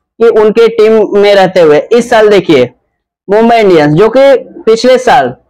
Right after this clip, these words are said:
number ten पर रही थी, इस साल रोहित शर्मा के कप्तानी के बदौलत तीसरा स्थान पर finish किया है। तो मुझे तो कभी नहीं लगता है कि दो हज़ार तेईस के लिए मुंबई इंडियंस,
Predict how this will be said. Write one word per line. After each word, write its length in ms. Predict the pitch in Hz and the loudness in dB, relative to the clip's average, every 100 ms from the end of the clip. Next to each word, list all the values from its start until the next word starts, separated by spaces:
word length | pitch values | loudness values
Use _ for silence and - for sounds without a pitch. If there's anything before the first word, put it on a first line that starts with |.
| - | -4
number 240 | 202 226 233 | -2 0 0
ten 260 | 233 233 208 | 0 0 0
पर 100 | 185 | 0
रही 160 | 156 | 0
थी, 260 | 135 135 135 _ _ _ _ | 0 -2 -2 _ _ _ _
इस 240 | 226 262 254 | -2 -2 0
साल 200 | 214 175 | -2 0
रोहित 200 | 196 233 | 0 0
शर्मा 280 | 226 233 240 | 0 0 0
के 120 | 233 | 0
कप्तानी 460 | 214 190 214 220 233 | -2 -2 -2 -2 0
के 140 | 226 | 0
बदौलत 580 | 196 202 226 208 135 - _ _ _ _ _ _ - | 0 0 2 0 -2 -8 _ _ _ _ _ _ -4
तीसरा 320 | 190 190 220 | -2 0 -2
स्थान 300 | 202 - 196 | -2 -4 -2
पर 180 | 196 190 | 0 -2
finish 340 | - 175 175 | 0 -2 -2
किया 220 | - 147 127 | -2 0 0
है। 160 | 120 - - - _ _ - | 0 -4 -14 -20 _ _ -4
तो 340 | 247 269 262 196 | 0 2 0 -2
मुझे 300 | 214 233 269 | 0 0 0
तो 140 | 262 | 0
कभी 260 | 254 240 254 | 0 0 2
नहीं 220 | 247 240 | 0 2
लगता 340 | 226 214 208 | 0 0 0
है 160 | 220 226 | 0 0
कि 220 | 214 220 214 | 0 0 2
दो 140 | 208 | 0
हज़ार 200 | 202 208 190 | 0 0 0
तेईस 300 | 190 202 - | 0 0 -2
के 140 | 202 | -2
लिए 280 | 196 202 208 190 180 | 2 2 2 0 -2
मुंबई 360 | 180 185 190 | 0 2 2
इंडियंस, 480 | 196 190 190 190 185 | 2 2 2 0 -2